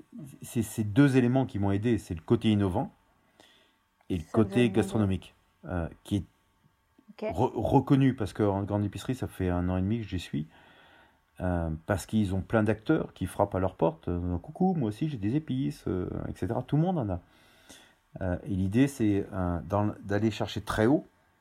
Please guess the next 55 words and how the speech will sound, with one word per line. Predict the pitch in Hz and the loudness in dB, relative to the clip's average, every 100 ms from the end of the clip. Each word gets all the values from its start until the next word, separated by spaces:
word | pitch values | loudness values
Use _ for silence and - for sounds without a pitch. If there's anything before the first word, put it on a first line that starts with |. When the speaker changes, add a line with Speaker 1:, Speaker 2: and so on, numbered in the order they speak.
| _ _ _ _ | _ _ _ _
Speaker 1:
en, | 107 92 90 87 85 - | -8 -6 -4 -6 -8 -10
en | 78 | -12
tout | - | -4
cas | - 104 | -2 -2
dans | 95 82 | -2 -8
ce | - | -12
que | - | -8
je | 87 | -4
veux | 92 | -2
faire | 90 - 110 | -2 -2 -2
en | 92 | -2
termes | 85 90 | -4 -4
d'exigence, | 90 90 101 98 117 113 - | -4 -2 -2 0 0 -2 -8
euh, | - - - - _ _ _ _ _ _ _ _ _ _ _ - | -12 -12 -18 -20 _ _ _ _ _ _ _ _ _ _ _ -20
sur | - 92 | -4 0
le | |
niveau | 104 107 113 | 2 2 2
de | |
mes | 98 92 | 2 -2
épices | 113 - | -6 -8
que | 101 | -8
je | |
propose. | - 90 127 160 - - - - - - - _ - | -6 -6 -4 -4 -6 -20 -20 -20 -20 -20 -20 _ -8
Et | 82 | -4
puis | 113 120 | 0 2
cette | 113 98 | 2 2
innovation | 113 113 98 92 131 | 4 4 4 0 -2
qui | 127 | -2
te | - | -4
permet | 90 87 104 | -2 0 0
d'être, | 92 80 - 87 | 0 -4 -6 -6
euh, | 85 82 76 | -4 -4 -6
d'être | 82 - - - - | -6 -10 -10 -10 -8
attirant, | - - 131 160 - _ _ - | -6 -4 -4 -4 -10 _ _ -16
parce | - | -10
que | - | -4
les | 82 | -2
Speaker 2:
De | |
Speaker 1:
gens | 80 98 | -2 -2
Speaker 2:
sortir | 220 226 220 | -2 -2 -2
Speaker 1:
disent | 220 | 2
Speaker 2:
du | 226 | 2
lot. | 254 - - - - | 2 -2 -20 -8 0
Speaker 1:
Ah | 90 | 2
ouais, | |
complètement, | 101 90 240 | 2 4 6
Speaker 2:
Est-ce | 120 | 6
que | 277 | 4
Speaker 1:
hein. | |
Speaker 2:
tu | 240 233 | 2 2
cherchais | - 233 - 285 | 4 4 8 10
à | 254 | 10
être, | 240 240 | 6 4
euh, | 226 226 | 4 4
innovant | 233 226 220 277 | 4 4 6 4